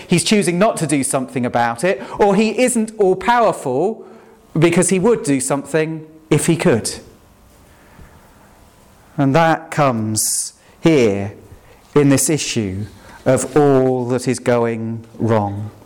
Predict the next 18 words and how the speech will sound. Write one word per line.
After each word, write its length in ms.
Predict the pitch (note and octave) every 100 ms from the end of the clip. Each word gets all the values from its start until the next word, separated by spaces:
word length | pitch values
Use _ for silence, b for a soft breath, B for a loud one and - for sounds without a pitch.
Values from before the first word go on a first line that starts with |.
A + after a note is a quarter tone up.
| - - - _ _ - - - - B B B
I, 160 | D#3+
I 140 | B2 D#3+
don't 160 | G3
know 100 | D#3
what 120 | D3+ C3+
you're 200 | D3 A#2+
like 320 | G#2+ A2+ -
at 80 | -
complaining. 760 | C#3 - D#3 A#2+ G2 F#2+ G2+ -
Anyone 320 | D3+ D#3 D3
here 220 | C3 D3+
who 80 | D3+
would 80 | C#3
say 180 | - D3
they're 180 | C#3+
a 40 | C#3+
good 200 | D3 C#3+
complainer? 540 | D3+ D3 D3 D3 D#3